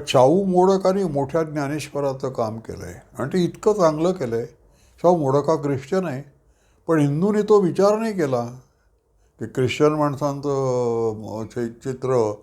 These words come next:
अ, देव म्हणून आम्ही कशाला लावू देवासमान, असा विचार केला नाही. त्यामुळे हिंदू हे मनानं खरोखर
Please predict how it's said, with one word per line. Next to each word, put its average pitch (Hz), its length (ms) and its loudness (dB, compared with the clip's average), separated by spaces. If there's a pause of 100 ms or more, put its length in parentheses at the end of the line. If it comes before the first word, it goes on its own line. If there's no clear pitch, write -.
(520)
अ, 101 100 -12
देव 127 320 2
म्हणून 135 300 -2
आम्ही 123 280 -2
कशाला 135 420 -2
लावू 117 220 2 (260)
देवासमान, 110 680 -2 (1700)
असा 127 180 -2
विचार 151 360 -2
केला 139 340 -4
नाही. 101 160 -8
त्यामुळे 147 420 -4
हिंदू 165 440 0
हे 180 280 0
मनानं 151 560 0
खरोखर 165 580 -2